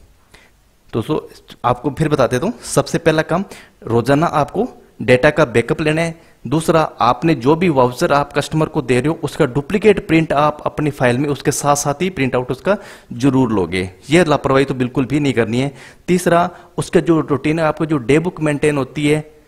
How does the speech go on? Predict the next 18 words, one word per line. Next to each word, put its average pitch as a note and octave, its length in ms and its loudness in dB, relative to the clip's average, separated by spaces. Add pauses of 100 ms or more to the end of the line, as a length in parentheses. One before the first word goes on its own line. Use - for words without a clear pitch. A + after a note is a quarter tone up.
(180)
जो C3 180 2
भी D#3+ 120 0
आपने C#3+ 260 2
वर्किंग C3 360 0
किया D3+ 200 0
है E3 60 0
उस D#3+ 240 -10
डे C3+ 180 6
बुक C3+ 220 -6
का D3 100 -2
भी C#3 180 -2
प्रिंट C3+ 360 -2
आप B2+ 240 0 (260)
जरूर A#2 360 2
लोगे G#2+ 360 0 (200)
रोजाना। G2+ 440 0 (520)
दूसरा D#3 360 0 (300)
आप C#3 300 -2